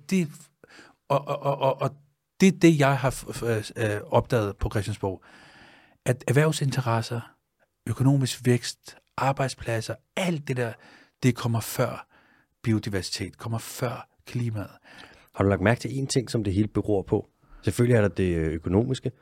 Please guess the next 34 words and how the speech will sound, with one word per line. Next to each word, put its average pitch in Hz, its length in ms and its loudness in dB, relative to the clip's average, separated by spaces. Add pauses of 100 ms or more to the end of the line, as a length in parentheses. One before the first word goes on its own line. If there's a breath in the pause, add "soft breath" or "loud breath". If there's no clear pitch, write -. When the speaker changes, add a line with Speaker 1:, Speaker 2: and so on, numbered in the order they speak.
(420 loud breath)
Speaker 2:
og - 160 -4
det 104 100 2
ligger 95 180 2
jo 87 60 2
nok 85 180 2
også 95 160 -2
lidt 95 160 -4
bagved. 90 340 -4 (220)
Men 90 140 -2 (140)
al 147 260 2 (240)
klimaskadelig 113 680 2
industri, 98 520 -2
du 101 60 0
overhovedet 98 380 2
har 101 140 -4
i 104 40 -2
Danmark, 90 440 -4 (880 loud breath)
og, 92 100 4 (160)
og 80 120 -6 (280)
også 85 240 -2
når 127 60 6
vi 117 80 4
snakker 73 340 -2
sådan - 140 -8
noget 80 160 -6
som, 78 220 -6 (440 loud breath)
øh, - 60 -20 (500)
flyvning 90 880 -2
og 85 180 -8
det 90 180 -2
ene 95 120 2
og 104 60 4
det 95 60 0
andet, 82 200 -2